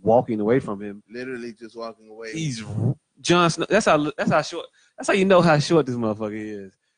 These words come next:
Speaker 1: He was really running. His little legs was pumping. But when they get to full grown stature size, yo, like, three thousand little legs
Speaker 2: It doesn't
Speaker 1: looks
Speaker 2: make
Speaker 1: like four.
Speaker 2: Right.
Speaker 1: <laughs> And you not trying to do nothing with four toothpicks.
Speaker 2: Right.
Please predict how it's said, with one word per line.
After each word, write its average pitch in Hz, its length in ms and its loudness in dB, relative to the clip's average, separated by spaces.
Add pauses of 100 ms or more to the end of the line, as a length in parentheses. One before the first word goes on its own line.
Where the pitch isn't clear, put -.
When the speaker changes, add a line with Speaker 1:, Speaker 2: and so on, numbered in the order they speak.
(120)
Speaker 1:
He 330 120 0
was 165 180 2
really 160 280 2
running. 131 280 2
His 196 180 4
little 190 220 -2
legs 156 380 -2
was 101 140 -12 (120)
pumping. 170 600 2 (720)
But 123 120 6
when 127 120 4
they 135 80 4
get 135 160 -2
to - 80 -20
full 143 240 4
grown 139 240 2
stature 156 320 0
size, 156 560 0 (100)
yo, 127 300 -4 (240)
like, 117 280 0 (200)
three 139 160 0
thousand 131 420 2
little 139 220 4
legs 147 520 2 (300)
Speaker 2:
It - 160 -20
doesn't - 260 -20
Speaker 1:
looks 117 180 0
Speaker 2:
make 135 40 0
Speaker 1:
like 117 160 2
four. 123 480 4
Speaker 2:
Right. - 600 -6
Speaker 1:
<laughs> - 40 -14
And 131 140 -4
you 151 80 -12
not 135 180 -4
trying 110 240 -8
to 131 60 -6
do 143 40 -2
nothing 113 200 -6
with 101 140 -14
four 120 440 -2
toothpicks. 107 720 0
Speaker 2:
Right. 104 520 -18